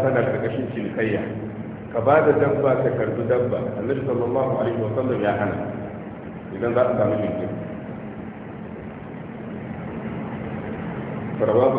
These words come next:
al-khamsatu. Ashabu sunan. Da al-Imam Ahmad bin Hanbal, duk sun ruwaito shi. وصححه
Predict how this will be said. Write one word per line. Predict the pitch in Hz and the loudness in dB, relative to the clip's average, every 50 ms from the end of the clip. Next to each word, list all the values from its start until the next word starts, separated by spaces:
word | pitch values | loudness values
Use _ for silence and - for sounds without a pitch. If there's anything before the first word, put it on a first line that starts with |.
| - | 0
al-khamsatu. | - - 117 107 - - 139 131 - - - - - - - - - - - - - - - - - - - - - - - - - - - - - - - - - - - - - - - - - - - - - - - - - - - - - | 0 0 0 0 0 2 2 2 2 2 0 0 -2 -4 -6 -6 -8 -8 -8 -10 -10 -10 -10 -12 -12 -12 -12 -12 -12 -12 -14 -12 -12 -12 -12 -12 -12 -12 -12 -12 -12 -12 -12 -10 -10 -10 -10 -10 -10 -10 -10 -10 -10 -10 -10 -10 -10 -10 -8 -8 -4
Ashabu | 107 107 110 - 139 135 - - - 139 | -4 -2 2 4 4 4 4 4 2 4
sunan. | 139 139 135 120 - 135 139 - - - - - - - - - - - - - - - - - - - - - - - - - - - - - - - - - - - - - - - - - - - - - - - - - - - - - - - - - | 4 4 6 4 4 2 2 0 -2 -2 0 2 4 4 6 4 2 0 0 -2 -2 -4 -4 -4 -6 -6 -8 -10 -10 -10 -10 -12 -12 -12 -12 -14 -14 -14 -14 -14 -12 -12 -12 -12 -12 -12 -12 -12 -12 -12 -12 -12 -12 -12 -12 -12 -12 -12 -12 -12 -12 -12 -8 -4
Da | - 117 113 | 0 2 2
al-Imam | 113 113 - 123 131 131 131 127 | 2 4 4 4 4 6 6 4
Ahmad | - - - 135 131 127 - 135 | 2 2 2 2 2 4 4 2
bin | 135 123 | 2 2
Hanbal, | 120 127 135 135 135 127 123 - - - - - - - | 2 2 4 4 4 4 4 2 2 2 0 -2 -4 -4
duk | - 135 131 123 | -2 -2 -2 0
sun | 131 139 131 | 2 2 2
ruwaito | 131 135 135 131 131 135 135 127 | 4 6 6 6 6 6 4 4
shi. | 131 131 131 131 127 - - - - - - - - - - - - - - - - - - - - - - - - - - - - - - - - - - - - - - - - - - - - - - - - - - - - - - - - - - - - - - - - - - - - - - - - - - - - - - - - 101 | 4 2 0 -2 -2 -4 -4 -6 -6 -6 -8 -8 -8 -10 -10 -10 -12 -12 -12 -12 -12 -12 -12 -10 -10 -12 -10 -12 -12 -12 -12 -12 -12 -12 -12 -12 -12 -12 -12 -12 -10 -10 -10 -10 -10 -10 -10 -10 -10 -10 -8 -8 -8 -8 -8 -8 -8 -6 -6 -6 -6 -6 -6 -6 -6 -6 -6 -6 -6 -6 -6 -6 -4 -4 -4 -4 -4 -4 -4 -6 -6 -4 -6 -4 0 4
وصححه | 113 120 120 120 120 - - 156 123 123 131 | 4 4 4 4 2 0 0 0 0 2 2